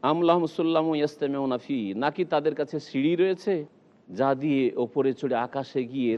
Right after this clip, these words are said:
তারা শুনেছে বা শুনে থাকে যে কোনটা ঠিক? ফালিয়াতে মুস্তামিউহুম বিসুলতানি মুবিন, তাদের কেউ শ্রবণকারী যদি থাকে তাহলে স্পষ্ট দলিল প্রমাণ পেশ করুক যে আমি আকাশে গিয়ে সিঁড়ি বয়ে গিয়ে শুনে এসেছি।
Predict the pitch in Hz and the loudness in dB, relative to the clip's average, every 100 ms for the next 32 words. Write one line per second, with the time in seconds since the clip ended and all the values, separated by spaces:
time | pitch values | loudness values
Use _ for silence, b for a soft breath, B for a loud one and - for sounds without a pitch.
0 | - 120 113 113 - - - 143 147 135 | 0 0 0 -2 -10 -20 -6 -2 0 0
1 | - 143 123 123 139 139 131 165 165 147 | 0 2 2 0 -2 -4 -2 -2 -2 -4
2 | - _ _ _ _ _ - 117 151 139 | -8 _ _ _ _ _ -6 -2 0 0
3 | 143 - 160 147 - - 139 156 160 151 | 0 2 0 -2 -6 -2 0 4 4 4
4 | 156 147 165 - 175 156 151 147 135 - | 2 0 -2 -4 -2 0 0 0 0 0
5 | 160 143 151 151 139 135 139 170 143 143 | -2 0 2 2 2 2 2 2 2 0
6 | 143 170 156 - 151 139 104 107 _ _ | 2 2 0 2 4 4 0 -6 _ _
7 | - - 147 156 170 160 160 160 143 139 | -8 4 6 6 4 2 2 2 0 0
8 | 143 - 135 131 135 110 - 127 139 143 | -2 0 0 2 0 2 0 2 2 -2
9 | 123 - 156 180 147 160 180 175 185 185 | -4 -2 -2 0 0 2 2 -2 -2 0
10 | 180 208 - 233 254 262 214 170 175 139 | 2 2 2 -2 -2 -2 -2 0 0 2
11 | 131 139 147 151 160 131 - _ _ _ | 2 0 0 2 2 2 -2 _ _ _
12 | _ - 165 156 139 139 127 123 135 127 | _ -6 0 2 6 6 6 4 2 2
13 | 131 160 165 - 220 | 2 2 2 0 -8